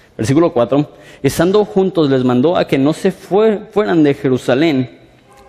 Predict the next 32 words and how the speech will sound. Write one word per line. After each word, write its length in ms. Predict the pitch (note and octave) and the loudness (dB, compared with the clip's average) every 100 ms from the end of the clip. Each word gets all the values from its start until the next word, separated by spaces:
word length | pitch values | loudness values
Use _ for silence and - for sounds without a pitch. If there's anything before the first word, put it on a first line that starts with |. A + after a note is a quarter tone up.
| - | -8
sino 200 | - C3 | 0 2
que 80 | C3 | 2
esperasen 640 | C#3 - C3 D3+ - F#3+ | -2 0 0 0 0 2
la 100 | E3+ | 2
promesa 360 | B2+ B2 A#2+ E3+ | 0 -2 0 0
del 160 | F#3+ | -2
Padre, 420 | F3 A#2+ A#2 A#2+ B2+ - - - | 0 -2 0 -4 -6 -16 -20 -4
la 160 | B2+ A#2 | -2 0
cual 240 | B2+ B2 | 0 2
les 260 | B2 A#2+ B2 | 2 0 -2
dijo, 360 | E3 F3+ C#3+ B2+ | -2 -2 -2 0
'Oísteis 560 | B2 - B2+ B2+ B2 | 0 -2 0 0 0
de 100 | A#2+ | 0
mí.'" 220 | A#2+ A#2 - - - | 0 0 -4 -20 -2
La 160 | A#2+ | -2
forma 380 | - D#3 E3+ F#3 | 0 -2 -2 -2
que 100 | E3+ | 0
vivimos 560 | C#3 B2+ C3+ D3 D#3 C#3+ | 0 2 2 2 0 0
como 200 | C3+ A#2+ | 0 0
representantes 800 | A2+ A2+ - A#2 C3+ D#3 F3 C#3 | -2 -4 -2 -2 0 0 2 0
del 160 | A#2+ | 0
reino 300 | A#2+ C3+ F3 | 0 2 2
de 120 | G3 | 2
Dios 320 | D#3 B2+ C3+ - | 0 0 -2 -4
es 120 | B2+ | -4
a 40 | |
través 280 | B2+ B2 A#2 | -2 0 0
del 100 | B2 | -2
poder 400 | - A2+ A#2 A#2+ | -2 -2 0 0
del 160 | B2 A#2 | -2 -4
Espíritu 460 | - - A#2 A2+ | -6 -4 -6 -4
Santo. 400 | - B2+ B2+ F#2 | -4 0 0 -2